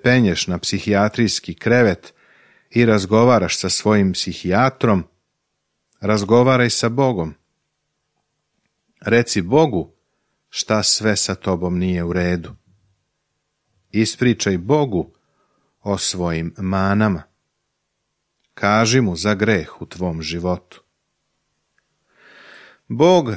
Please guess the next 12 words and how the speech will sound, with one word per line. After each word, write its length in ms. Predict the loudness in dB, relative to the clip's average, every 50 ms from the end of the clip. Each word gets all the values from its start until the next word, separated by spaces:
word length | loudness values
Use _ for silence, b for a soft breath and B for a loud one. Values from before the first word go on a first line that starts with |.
| -6 -6 -4
želi 340 | 0 2 2 4 4 4 4
da 120 | 4 2
te 160 | 2 0 0
spasi, 680 | -2 -2 0 2 2 4 4 4 4 2 0 0 -2 -6 -10 _ _ _ _ _ _ _ _ _ _ _ _ _ _ _
prijatelju 640 | 0 2 4 4 4 2 -2 -4 -4 -2 0 0 2
moj. 280 | 2 2 0 0 -4 -8 -14 -20 _ _ _ _ _ _ _ _ _ _ _ _ _ _ _
Bog 600 | _ -6 2 4 6 6 8 6 6 4 2 -4 -10 -20 _ _
želi 420 | -8 -4 0 2 2 4 4 4 2
da 100 | 2 0
ti 180 | 0 2 2
oprosti 600 | 4 4 4 4 2 2 2 0 -4 -6 -8 -6 -4
grehe 600 | -2 0 0 2 0 0 -2 -2 0 0 0